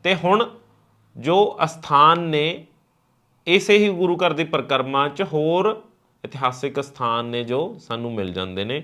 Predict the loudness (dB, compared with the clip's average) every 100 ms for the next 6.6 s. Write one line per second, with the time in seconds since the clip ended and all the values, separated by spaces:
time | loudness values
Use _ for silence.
0 | -12 -20 _ -8 -6 -4 -4 -6 -4 -4
1 | -2 -4 -6 -6 -6 -8 -10 -8 -4 -2
2 | -2 -2 0 2 2 0 -4 -6 -8 -16
3 | _ _ -20 _ _ _ 0 2 4 8
4 | 8 10 8 8 4 -4 _ _ _ 0
5 | 2 4 2 0 -2 0 0 0 -2 0
6 | -2 -2 -2 -2 -4